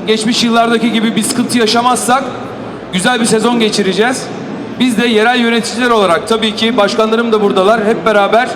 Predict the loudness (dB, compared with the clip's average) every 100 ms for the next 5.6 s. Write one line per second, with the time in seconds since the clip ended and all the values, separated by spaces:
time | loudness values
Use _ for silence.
0 | -8 -10 -10 -10 -4 -2 0 0 0 -2
1 | -6 -12 -10 -2 0 2 2 2 0 0
2 | 0 2 2 -2 -6 -4 -2 -2 0 -2
3 | -2 0 0 0 -2 -2 -2 -2 -2 -4
4 | -6 -12 -12 -2 0 0 -2 0 0 2
5 | 0 -2 0 2 0